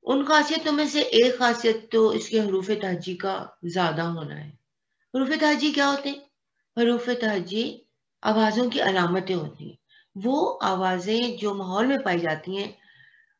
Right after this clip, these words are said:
उनको, उनको तहरीर का शक्ल, की शक्ल में, अलामतों की शक्ल में पेश करना, अ, हरूफ तहजी इसकी बुनियादी इकाई है। उसके बाद, अ,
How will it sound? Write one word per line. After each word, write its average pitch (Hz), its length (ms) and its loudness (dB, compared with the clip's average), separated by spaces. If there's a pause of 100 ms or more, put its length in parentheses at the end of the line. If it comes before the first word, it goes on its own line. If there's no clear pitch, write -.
उनको, 269 760 2 (680)
उनको 240 720 2
तहरीर 262 440 4
का 220 100 6
शक्ल, 180 340 0 (200)
की 220 100 -4
शक्ल 190 340 -2
में, 196 240 -2
अलामतों 190 580 0
की 220 80 -6
शक्ल 175 440 -2 (440)
में 208 380 4
पेश 214 260 6
करना, 175 580 -4 (640)
अ, 196 120 2
हरूफ 214 520 4
तहजी 180 680 -2 (140)
इसकी 175 240 -6
बुनियादी 175 440 0
इकाई 160 280 -2
है। 156 240 -8 (760)
उसके 277 360 0
बाद, 262 500 2
अ, 208 500 4